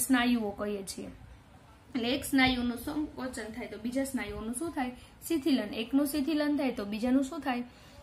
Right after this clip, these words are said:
સંકોચન. એટલે એકનું શિથિલન થઈ જાય તો બીજા સ્નાયુનું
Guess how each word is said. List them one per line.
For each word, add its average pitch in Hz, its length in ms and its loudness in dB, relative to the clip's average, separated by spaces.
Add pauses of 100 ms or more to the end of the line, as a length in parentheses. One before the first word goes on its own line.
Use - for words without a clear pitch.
(180)
સંકોચન. 226 560 4 (280)
એટલે 208 120 -10 (120)
એકનું 285 320 0
શિથિલન 302 500 0
થઈ 208 200 -6
જાય 180 140 -12 (460)
તો 208 160 -6
બીજા 277 300 -2
સ્નાયુનું 285 480 0